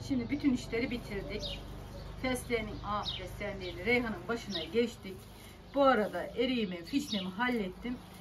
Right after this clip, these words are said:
Akrabamız Filizgil'e gittik. Oraya erik götürüyorduk. Sağ olsun bir kova götürdük.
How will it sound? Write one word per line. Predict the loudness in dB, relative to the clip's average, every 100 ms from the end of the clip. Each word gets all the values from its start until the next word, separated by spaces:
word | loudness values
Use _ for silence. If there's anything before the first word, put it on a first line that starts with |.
| -6 -2
Akrabamız | 2 6 8 8 6 4
Filizgil'e | -2 0 0 0 -2 -2
gittik. | -2 -4 -4 -6 0
Oraya | 4 4
erik | 4 2
götürüyorduk. | -2 -2 -4 -6 -4
Sağ | 4
olsun | 6 6 4 -2 0
bir |
kova | 4 4
götürdük. | 4 0 2 0 0